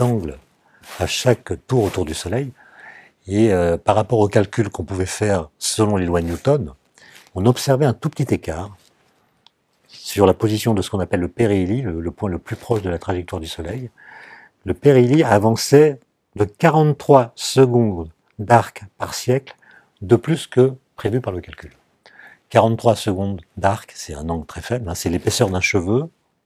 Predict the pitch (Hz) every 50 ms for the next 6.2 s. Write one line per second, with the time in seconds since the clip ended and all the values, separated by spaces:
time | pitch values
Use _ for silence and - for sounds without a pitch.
0 | _ _ _ _ _ _ - - - 92 85 101 131 127 110 104 - - 110 104
1 | 101 98 101 - - 120 117 113 98 107 101 98 95 - - - - - _ _
2 | - _ _ _ _ _ _ _ _ _ _ _ _ _ _ - 104 - - -
3 | - 71 71 101 123 131 107 - _ _ _ _ _ _ - - - - - -
4 | - - - - - - - _ _ _ _ _ - 87 82 78 78 78 76 69
5 | 85 95 - - - - 90 80 73 - - 123 107 80 82 76 76 80 92 95
6 | - - 78